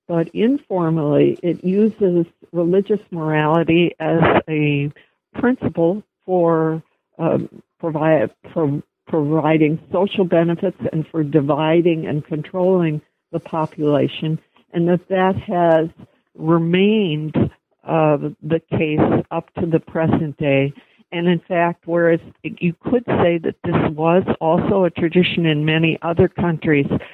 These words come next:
you find that, uh, many of these developed countries gradually chip away at that, their tradition. Whereas in the United States,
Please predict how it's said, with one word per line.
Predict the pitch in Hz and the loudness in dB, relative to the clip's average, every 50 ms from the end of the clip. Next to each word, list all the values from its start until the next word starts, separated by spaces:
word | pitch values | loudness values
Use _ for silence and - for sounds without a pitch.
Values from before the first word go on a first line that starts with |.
| - - - | -20 -10 -2
you | - 180 170 - - | 0 2 2 2 0
find | - 190 180 180 185 180 180 170 | -2 0 0 2 2 2 2 2
that, | - 170 160 156 - - 156 156 151 160 175 - _ - | 2 2 2 2 -2 -8 -10 -10 -10 -10 -14 -18 _ -8
uh, | 151 160 156 | -6 -6 -2
many | 165 175 180 190 202 202 185 | 0 0 2 4 4 4 4
of | 160 156 | 4 2
these | 165 165 147 - - | 0 -2 -2 -4 -8
developed | 165 151 165 160 165 160 - - | -6 -2 0 2 2 0 -2 -4
countries | - 170 156 156 - - 156 151 151 - - - _ _ _ _ _ - | -8 -6 -6 -6 -4 -2 -2 -2 -2 -6 -14 -20 _ _ _ _ _ -6
gradually | 156 165 170 175 180 180 170 - 170 151 156 156 151 | -2 0 2 2 2 2 2 0 0 2 2 2 0
chip | 147 - - - 175 - - | 0 -2 -2 -2 -2 -2 -2
away | 160 151 143 151 160 175 170 165 151 - - - | -2 -2 -2 0 2 2 4 4 2 2 0 -2
at | - 143 - | -6 -6 -4
that, | - 143 143 135 127 - | -4 -4 -2 -4 -4 -6
their | - - 156 135 139 | -4 -2 -2 -2 -2
tradition. | - - - 147 127 151 147 - - - 127 107 - _ _ - - - - | -2 -4 -4 -2 0 0 0 0 -2 -6 -8 -8 -10 _ _ -20 -20 -16 -8
Whereas | - 165 165 165 175 175 170 170 - 175 | -4 -2 2 2 2 2 2 0 -2 -2
in | - 175 170 | 0 0 0
the | 165 165 | 0 2
United | 160 156 156 165 160 165 175 165 160 156 - - - - | 2 2 2 2 2 2 0 0 -2 -2 -2 -2 -4 -2
States, | - 202 190 175 139 - | -2 0 0 0 0 -2